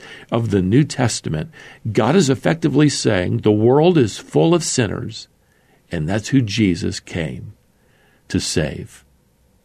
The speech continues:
And by the way, this is the beginning of even more good news. If Jesus is not ashamed of his ancestors, he isn't going to be ashamed of his spiritual descendants,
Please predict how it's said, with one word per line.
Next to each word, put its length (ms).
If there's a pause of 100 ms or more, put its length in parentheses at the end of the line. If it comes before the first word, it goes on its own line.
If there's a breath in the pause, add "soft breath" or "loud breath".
(180)
And 120
by 160
the 80
way, 100
this 220
is 100
the 80
beginning 400
of 80
even 240
more 280
good 280
news. 540 (520 soft breath)
If 140
Jesus 480
is 160
not 180
ashamed 520
of 80
his 160
ancestors, 960 (420 soft breath)
he 160
isn't 220
going 260
to 60
be 140
ashamed 580
of 80
his 160
spiritual 640
descendants, 1000